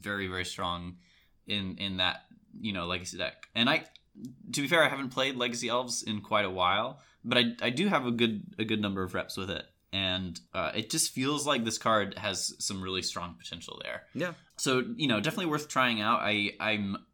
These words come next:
Speaker 1: pretty confident that Legacy Elf aficionados are gonna look at this card and be like,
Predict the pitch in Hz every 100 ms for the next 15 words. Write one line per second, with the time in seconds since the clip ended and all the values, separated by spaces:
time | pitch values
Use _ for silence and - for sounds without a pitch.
0 | - - 143 120 104 - 107 90 92 82
1 | - - - 101 104 92 - - 92 92
2 | - - - 101 98 - 98 87 85 90
3 | 90 92 87 87 92 90 95 92 90 -
4 | 92 92 92 90